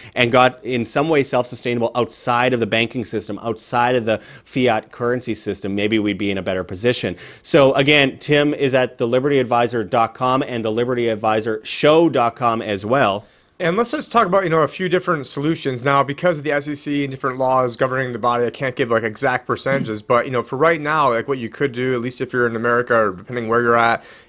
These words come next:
Speaker 2: if you have large I R As, large four oh one Ks, if they allow you to then, you know, move,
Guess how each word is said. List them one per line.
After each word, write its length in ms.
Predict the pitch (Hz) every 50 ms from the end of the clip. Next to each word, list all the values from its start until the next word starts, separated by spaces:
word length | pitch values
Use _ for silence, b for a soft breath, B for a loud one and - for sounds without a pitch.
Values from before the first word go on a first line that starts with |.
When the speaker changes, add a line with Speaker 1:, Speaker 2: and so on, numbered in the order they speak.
| B
Speaker 2:
if 160 | - 107 92 117
you 60 | 123
have 180 | 120 117 110
large 280 | 117 113 117 120 120 117
I 140 | 120 - 120
R 220 | 123 120 120 120
As, 240 | 117 117 117 113 -
large 180 | 120 113 117 -
four 220 | - - 127 123
oh 20 |
one 140 | 120 117 113
Ks, 460 | - - 123 117 117 120 120 113 113
if 320 | - - 117 104 104 - -
they 260 | - 117 110 110 -
allow 320 | - 104 104 120 117 123
you 180 | 123 123 123 123
to 160 | 120 - 127
then, 280 | 117 120 117 117 110 107 B B B B B B -
you 80 | 143
know, 80 | 120 110
move, 420 | 113 123 131 135 131 123 113 -